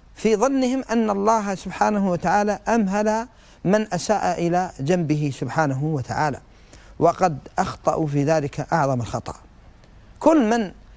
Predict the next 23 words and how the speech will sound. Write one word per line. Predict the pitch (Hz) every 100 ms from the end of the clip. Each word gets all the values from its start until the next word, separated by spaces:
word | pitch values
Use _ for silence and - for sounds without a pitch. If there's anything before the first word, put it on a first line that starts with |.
| - 165
أساء | - 190 156
في | 131 147
جنب | 151 165 147
الله | 147 156 143
سبحانه | - 123 170 165 147
وتعالى | 143 135 127 175 190 220 - - - - - -
فقد | - 190 220 190 - -
أصابه، | 175 - 208 190 170 170 202 220 226 220 - - - - -
يعني، | 160 151 131 165 147 -
أصابه، | 160 - 180 165 165 160 175 - - - - - -
يعني، | 156 139 143 -
أثر | 170 165 165 175 165 -
ذنبه، | 147 131 127 107 95 - - - - - - - - -
كما | 151 151
قال | - 160
ربنا | 147 143 147 151
سبحانه | 127 - 156
وتعالى: | 139 131 156 160
"من | 147 156
يعمل | 170 147 156 139
سوءاً | - 208 - 202 110 -
يجزى | 147 190 143 135 175 185 -
به". | 131 147 127 123 110 85